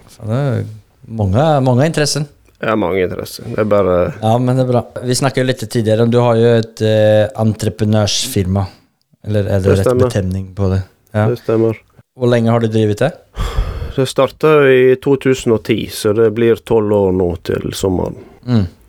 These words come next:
Speaker 1: Hvor stort er det, og hva er det ni i hovedsak driver med?
Speaker 2: Nå er vi seks mann, men, eh,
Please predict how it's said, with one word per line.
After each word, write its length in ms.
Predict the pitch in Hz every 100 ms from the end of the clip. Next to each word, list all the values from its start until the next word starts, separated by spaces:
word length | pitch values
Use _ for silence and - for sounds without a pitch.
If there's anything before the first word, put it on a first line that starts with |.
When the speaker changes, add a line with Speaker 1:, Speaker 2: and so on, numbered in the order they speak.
| _ -
Speaker 1:
Hvor 80 | 110
stort 240 | 123 113
er 40 | 113
det, 140 | 120
og 140 | 120
hva 140 | 113 110
er 40 |
det 120 | 107
ni 340 | 110 107 104 104
i 40 |
hovedsak 680 | 104 98 92 98 - - - _ _ -
driver 300 | 98 95 95
med? 120 | 139 - _ - -
Speaker 2:
Nå 260 | 135 147 127
er 140 | 143
vi 300 | 151 139 135
seks 420 | 131 151 - -
mann, 420 | 120 120 107 90 90
men, 340 | 95 95 95
eh, 320 | 90 95 95